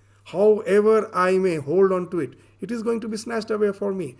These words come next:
It's just a matter of few moments." Many say that, uh, by going to such and such Baba, your cancer will be cured.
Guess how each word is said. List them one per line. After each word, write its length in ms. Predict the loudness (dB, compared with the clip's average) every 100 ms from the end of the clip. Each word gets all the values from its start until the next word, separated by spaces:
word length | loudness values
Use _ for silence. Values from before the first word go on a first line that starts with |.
| _ -8
It's 180 | -6
just 300 | 0 0 0
a 60 | -2
matter 560 | 0 -2 0 0 0 -4
of 280 | -6 -6 -10
few 260 | -8 -6
moments." 560 | -2 -2 -2 -4 -12 -20 _ _ _ _ _ _ _ _ _ _ _ _ _ -4
Many 360 | 2 4 4
say 400 | 0 4 4 4 0 _ _ -4
that, 280 | -4 -4
uh, 360 | -4 -2 -2 -4 -6
by 160 | -4
going 340 | -2 2 2 2
to 80 | -4
such 220 | -6 -4
and 140 | -4
such 200 | -4 -6
Baba, 320 | -2 0 0 0
your 280 | -2 -6 _ _ _ _ _
cancer 400 | -8 -6 -2 -2
will 140 | -2 -4
be 120 | -6
cured. 500 | -8 -4 -4 -4